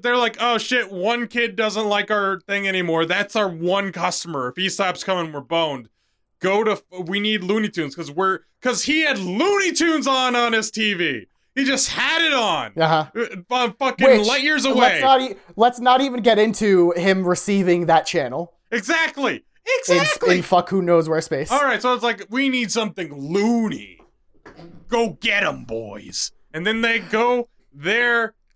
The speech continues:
Speaker 1: to the, to
Speaker 2: The
Speaker 1: fucking,
Speaker 2: boys.
Speaker 1: they go Earth, and then they go, and then they, th-, they're like, "Oh, they're short aliens, so we can challenge them to basketball instead of just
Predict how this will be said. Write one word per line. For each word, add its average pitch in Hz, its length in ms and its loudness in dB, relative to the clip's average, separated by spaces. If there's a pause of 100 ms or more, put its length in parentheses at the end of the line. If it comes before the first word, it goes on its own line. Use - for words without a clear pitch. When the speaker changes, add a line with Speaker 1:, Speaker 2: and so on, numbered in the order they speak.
(180)
Speaker 1:
to 214 100 -10
the, 202 200 -8
to 196 100 -16
Speaker 2:
The - 140 -20
Speaker 1:
fucking, 208 200 0
Speaker 2:
boys. 156 460 0
Speaker 1:
they 208 220 -4
go 226 420 -2
Earth, 208 380 0 (440)
and 190 180 -6
then 214 140 0
they 214 140 0
go, 208 260 -2
and 208 240 -2
then 214 340 -2
they, 202 360 -2 (180)
th-, 202 160 -6
they're 202 200 -2
like, 196 260 -2
"Oh, 202 420 -2
they're 196 200 -4
short 202 460 -2
aliens, 190 560 -2 (280)
so 202 240 0
we 202 120 0
can 202 120 -4
challenge 196 300 -2
them 180 100 -6
to 185 80 -4
basketball 160 920 -2 (460)
instead 185 360 -2
of 160 120 -8
just 165 300 -2